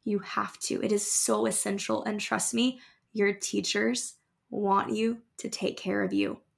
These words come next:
If you are extremely stressed out and overwhelmed by so many things, it's okay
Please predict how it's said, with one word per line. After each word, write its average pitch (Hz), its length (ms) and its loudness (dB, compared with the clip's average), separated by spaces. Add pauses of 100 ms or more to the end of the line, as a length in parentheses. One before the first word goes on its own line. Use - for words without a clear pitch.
(240)
If 220 180 2
you 294 460 6 (260)
are 277 380 6
extremely 220 760 2
stressed - 520 -2
out 214 360 4
and 202 320 -4
overwhelmed 220 680 4
by 208 140 0
so 196 340 0
many 202 260 2
things, 190 640 0 (500)
it's 233 220 -2
okay 285 640 2